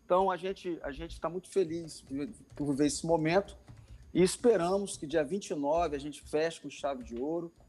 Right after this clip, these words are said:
e que a gente possa tá aqui de novo falando <laughs> com você aqui, é, agradecendo esse trabalho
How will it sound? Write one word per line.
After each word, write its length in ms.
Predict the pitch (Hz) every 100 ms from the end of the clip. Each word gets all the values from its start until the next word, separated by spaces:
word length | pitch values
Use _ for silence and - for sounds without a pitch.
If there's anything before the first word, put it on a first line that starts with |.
| _ -
e 60 |
que 80 | 220
a 60 | 208
gente 180 | 214
possa 300 | - 190 -
tá 60 | 226
aqui 160 | - 185
de 100 | 190
novo 260 | 170 180
falando 380 | 180 208 160 165
<laughs> 20 |
com 160 | 165 -
você 360 | 165 165 - 175
aqui, 480 | 165 - 156 160 - - _ _
é, 80 | -
agradecendo 840 | 143 139 156 156 - 147 156 156 -
esse 300 | 147 - 151
trabalho 560 | - 139 113 135 139